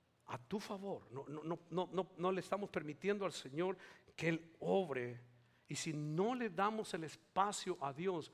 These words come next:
Él no va a actuar. Déjame preguntarte esto. ¿Te ha, te ha pasado a ti que a lo mejor has estado en una situación y nada esté cambiando? Dice, "¿Qué,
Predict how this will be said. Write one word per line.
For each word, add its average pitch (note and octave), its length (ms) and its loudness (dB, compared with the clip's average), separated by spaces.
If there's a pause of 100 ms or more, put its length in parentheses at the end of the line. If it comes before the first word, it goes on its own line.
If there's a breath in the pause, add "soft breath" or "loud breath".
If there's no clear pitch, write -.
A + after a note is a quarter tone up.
(380 loud breath)
Él F#3+ 240 6
no E3 120 2
va D#3 120 2
a - 20 4
actuar. B2+ 300 0
Déjame C4 240 4
preguntarte G#3 420 0
esto. - 120 -8 (360 loud breath)
¿Te A3 80 10
ha, A3 200 2 (760 soft breath)
te - 80 4
ha G3 80 4
pasado A#3+ 300 2
a A3+ 60 0
ti A#3 100 -2
que - 80 4
a F#3+ 40 6
lo F#3 60 4
mejor G3+ 260 0 (200)
has - 160 6
estado A3+ 280 4
en A3 60 2
una A3 120 4
situación G#3+ 500 2
y F3+ 100 2
nada E3 340 4
esté G3+ 220 4
cambiando? F#3 580 0 (960)
Dice, E3+ 200 -6 (220 loud breath)
"¿Qué, - 120 -10